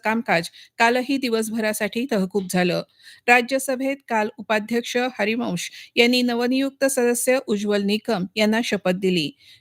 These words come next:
कार्यकाळ पूर्ण करणाऱ्या सहा निवृत्त सदस्यांना काल सभागृहात निरोप देण्यात आला.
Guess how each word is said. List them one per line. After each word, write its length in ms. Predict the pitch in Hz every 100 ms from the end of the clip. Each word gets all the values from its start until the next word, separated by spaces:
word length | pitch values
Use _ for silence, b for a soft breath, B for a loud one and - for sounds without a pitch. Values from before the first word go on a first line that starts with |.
| _
कार्यकाळ 480 | 247 254 269 277 277
पूर्ण 340 | 285 240 240
करणाऱ्या 500 | 247 240 233 226 233
सहा 340 | 254 - 214 233
निवृत्त 460 | 240 214 214 -
सदस्यांना 680 | 220 208 202 196 240 240 214 - -
काल 140 | 214
सभागृहात 680 | 214 202 202 208 233 208 175 -
निरोप 260 | 214 214 226
देण्यात 400 | 220 170 151 160
आला. 260 | 170 151